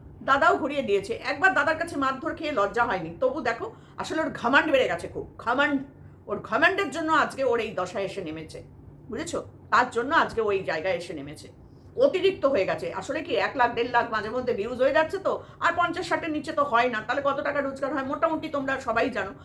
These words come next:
তো সেইখানে দাঁড়িয়ে ওর হয়ে গেছে ঘামান্ড যে বাড়ির মধ্যে সব থেকে বেশি রোজগার করি আমি, তোদের খাওয়াচ্ছি আমি, তোদের পড়াচ্ছি আমি, তোদের ঘুরু ঘুরু করতে নিয়ে যাচ্ছি আমি,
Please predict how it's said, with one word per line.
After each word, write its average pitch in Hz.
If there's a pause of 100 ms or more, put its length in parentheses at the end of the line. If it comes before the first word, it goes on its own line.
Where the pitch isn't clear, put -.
(160)
তো 240
সেইখানে 339
দাঁড়িয়ে 294
ওর 226
হয়ে 233
গেছে 220
ঘামান্ড 170 (120)
যে 196
বাড়ির 196
মধ্যে 269
সব 262 (100)
থেকে 294
বেশি 277
রোজগার 240
করি 240
আমি, 180 (260)
তোদের 247
খাওয়াচ্ছি 311
আমি, 226
তোদের 214
পড়াচ্ছি 285
আমি, 226
তোদের 226
ঘুরু 226
ঘুরু 320
করতে 302
নিয়ে 269
যাচ্ছি 220
আমি, 180